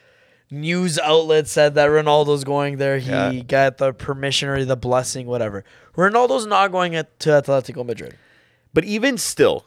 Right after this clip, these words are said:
Speaker 2: okay.
Speaker 1: Makes no sense.
Speaker 2: No, no, no. That's what I'm saying. He goes there. You have him. You got Griezmann. You got Joao. And you got Morata.
Speaker 1: Suarez.
Speaker 2: And you got Suarez. No, so I think
Speaker 1: Suarez is still
Speaker 2: Suarez
Speaker 1: there.
Speaker 2: is still there. Five attackers.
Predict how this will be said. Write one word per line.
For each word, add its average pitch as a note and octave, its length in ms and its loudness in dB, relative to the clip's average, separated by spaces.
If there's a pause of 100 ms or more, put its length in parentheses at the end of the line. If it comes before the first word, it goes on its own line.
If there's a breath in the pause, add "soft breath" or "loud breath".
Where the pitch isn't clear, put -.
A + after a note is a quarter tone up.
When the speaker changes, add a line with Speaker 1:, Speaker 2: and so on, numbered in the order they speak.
Speaker 2:
okay. - 300 -4 (360)
Speaker 1:
Makes B2+ 280 -8
no G2 100 -10
sense. - 320 -18
Speaker 2:
No, F3 160 2
no, A#3 80 2
no. C3+ 180 -4
That's A2+ 140 -10
what C#3 60 2
I'm A#2+ 80 -2
saying. C#3 260 -4 (160)
He G#3+ 140 -8
goes F3 280 4
there. G2 360 -6 (120)
You A#2+ 140 -6
have A#2 200 -2
him. B2+ 360 -8
You A2 80 -10
got G2 220 -2
Griezmann. A2 560 -4 (280)
You A2 140 -10
got G#2 400 0
Joao. A#2 680 -2 (120)
And A2+ 140 -8
you A#2 60 -6
got A2+ 140 2
Morata. A2 300 4
Speaker 1:
Suarez. E3+ 1000 2
Speaker 2:
And A#2+ 80 -2
you C3 60 0
got A#2+ 140 2
Suarez. G#2+ 720 -2
No, B2+ 100 0
so B2+ 120 -4
I - 20 -2
think D#3 180 -8 (360)
Speaker 1:
Suarez G2+ 720 -14
is C#3 100 -14
still - 140 -16
Speaker 2:
Suarez G#2 240 -6
Speaker 1:
there. G#2 100 -8
Speaker 2:
is - 20 -8
still - 0 -
there. F#2 180 -8 (160)
Five D3 480 -8
attackers. A2+ 800 -16